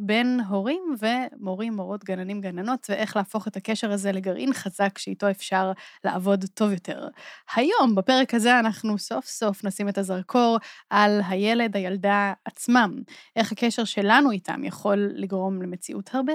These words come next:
הרבה יותר חיובית, ואיך אפשר להתמודד טוב יותר עם בעיות התנהגות ככה. וגם נכיר כלים שיעזרו לנו למנוע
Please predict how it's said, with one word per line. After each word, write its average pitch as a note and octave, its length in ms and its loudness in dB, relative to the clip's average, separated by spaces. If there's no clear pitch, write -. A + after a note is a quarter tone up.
הרבה G3 140 -2
יותר F3+ 440 -2
חיובית, G#3 840 0
ואיך F#3+ 300 0
אפשר G3+ 500 2
להתמודד G3 680 -6
טוב C#4 180 2
יותר F#3+ 360 -4
עם G3 140 -4
בעיות F#3+ 240 0
התנהגות F#3 500 -8
ככה. - 360 -4
וגם C4 1080 4
נכיר B3 500 -2
כלים C#4+ 420 0
שיעזרו G3+ 560 0
לנו A3+ 480 0
למנוע G#3 680 2